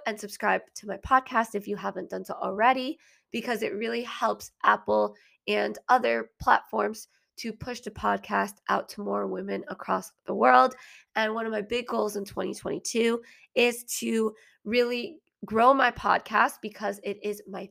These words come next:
favorite platform to share content. And I really appreciate you for being here again today. Thank you so much, and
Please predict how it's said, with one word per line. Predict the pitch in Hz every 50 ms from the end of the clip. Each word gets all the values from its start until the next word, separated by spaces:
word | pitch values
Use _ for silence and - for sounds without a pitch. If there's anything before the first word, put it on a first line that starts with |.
| _ _ -
favorite | 180 185 196 202 - - - - - _ _ -
platform | - - 214 - - - - - 196 190 190 233 -
to | - - -
share | - - - 147
content. | - - - - 339 330 330 - 302 302 302 320 - _ _ - - - - _ _ -
And | 226 233 220 226 226 226 233 214 - - _ _ -
I | 226 233 208 214 214 214 -
really | 202 226 226 220 226 233 226
appreciate | - 226 - - 240 214 - 226 208 - -
you | 202 202
for | 202 - 202 202
being | 202 196 202 202 208 214 220 220
here | 220 - 214 214 220 220 - - -
again | 202 196 202 202 208 196 190
today. | - - 233 226 247 254 254 262 359 - _ _ _ _ _ _ _
Thank | - 214 202 208 208
you | 202
so | 202 - 208 202
much, | 202 220 277 294 311 320 - - - _ _ _ _ _ _ -
and | 226 220 220 214 214